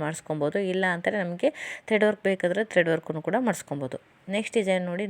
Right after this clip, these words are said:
ನೋಡಿ ಇದು ಫೋರ್ಟೀನ್ ಗ್ರಾಮ್ಸಲ್ಲಿ ಡಿಸೈನ್ ಆಗಿದೆ, ತುಂಬಾ ಯೂನಿಕ್ ಆಗಿದೆ. ಪರ್ಲ್ಸಲ್ಲಿ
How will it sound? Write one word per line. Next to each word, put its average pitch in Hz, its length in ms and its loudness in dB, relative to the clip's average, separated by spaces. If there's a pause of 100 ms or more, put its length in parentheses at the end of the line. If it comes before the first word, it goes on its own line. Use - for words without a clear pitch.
ನೋಡಿ 196 180 0
ಇದು 190 180 -10
ಫೋರ್ಟೀನ್ 226 360 2
ಗ್ರಾಮ್ಸಲ್ಲಿ 196 440 2
ಡಿಸೈನ್ 165 300 -2
ಆಗಿದೆ, 160 200 0 (400)
ತುಂಬಾ 269 220 6 (140)
ಯೂನಿಕ್ 220 320 2
ಆಗಿದೆ. 196 220 2 (160)
ಪರ್ಲ್ಸಲ್ಲಿ 240 600 8